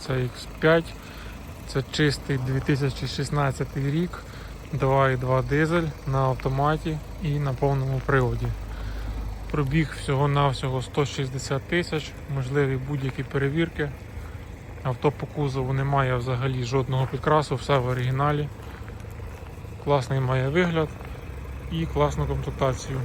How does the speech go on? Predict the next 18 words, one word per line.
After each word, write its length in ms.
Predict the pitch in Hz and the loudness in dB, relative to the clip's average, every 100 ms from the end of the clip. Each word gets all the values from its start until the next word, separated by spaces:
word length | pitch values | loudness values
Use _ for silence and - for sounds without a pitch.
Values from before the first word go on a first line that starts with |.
| 147 | 0
На 100 | 151 | 2
хорошій 480 | - 147 147 143 127 | 4 6 6 4 0
зимовій 440 | 139 139 135 151 | 2 2 2 2
гумі, 400 | 151 190 180 160 - - - - - - - - - - - - - - 143 | 4 4 4 2 -2 -6 -8 -6 -6 -6 -6 -8 -8 -10 -10 -8 -8 -2 4
дев'ятнадцяті 760 | 143 139 151 147 139 131 151 | 4 4 6 6 4 0 4
оригінальні 680 | 139 135 135 143 139 131 131 | 4 4 2 2 2 2 2
диски, 500 | 147 170 - 165 151 - - - - - - - - - - - | 2 2 2 -2 -4 -6 -10 -10 -10 -10 -10 -10 -10 -10 -12 -6
безключовий 760 | 135 147 139 156 147 156 139 135 | 2 4 4 0 2 4 4 4
доступ, 520 | 131 160 160 160 143 | 4 2 2 -2 -6
ксенонові 560 | - 151 139 135 131 127 | -2 0 2 2 0 0
фари, 420 | - 160 165 151 - - - - - - | 4 6 6 4 -2 -12 -12 -12 -12 0
передній 440 | 143 147 135 131 | 4 6 6 2
і 40 | 131 | 2
задній 420 | 135 135 123 123 | 4 4 2 0
парктронік, 600 | 127 131 - 170 175 151 - - - - - | 0 0 0 2 4 2 -4 -10 -10 -8 2
камера 380 | 147 135 135 135 | 4 4 4 4
заднього 460 | 127 135 131 131 143 | 4 2 2 0 0
виду, 400 | 170 175 156 | 2 2 2